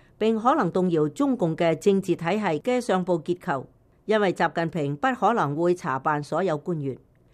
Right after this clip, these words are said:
已經有唔少嘅報道話，習近平反腐以嚟，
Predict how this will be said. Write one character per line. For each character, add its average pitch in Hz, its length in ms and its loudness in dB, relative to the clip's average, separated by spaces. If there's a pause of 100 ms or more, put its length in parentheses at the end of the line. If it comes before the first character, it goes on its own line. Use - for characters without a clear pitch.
(180)
已 185 120 -4
經 285 180 0
有 220 120 2
唔 156 140 -2
少 170 160 0
嘅 196 180 0
報 151 140 -2
道 143 140 -4
話， 123 260 -10 (280)
習 185 200 2
近 175 120 0
平 139 220 -4
反 165 300 0
腐 165 180 -4
以 147 180 -2
嚟， 127 160 -6